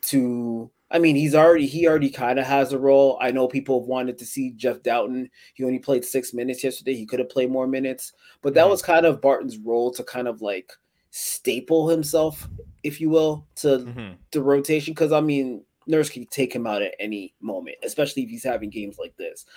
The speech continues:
Speaker 1: But yeah, you needed one of those to fall, and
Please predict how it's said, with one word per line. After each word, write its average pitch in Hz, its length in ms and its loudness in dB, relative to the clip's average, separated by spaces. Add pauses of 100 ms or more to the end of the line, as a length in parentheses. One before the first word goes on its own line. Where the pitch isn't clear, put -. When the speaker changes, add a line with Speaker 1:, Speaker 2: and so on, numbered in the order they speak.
(340)
Speaker 1:
But 131 160 4
yeah, 147 200 6
you 131 420 -6
needed 156 500 2
one 151 180 2
of 147 80 2
those 139 200 6
to 123 100 -8
fall, 123 380 4
and 110 220 -4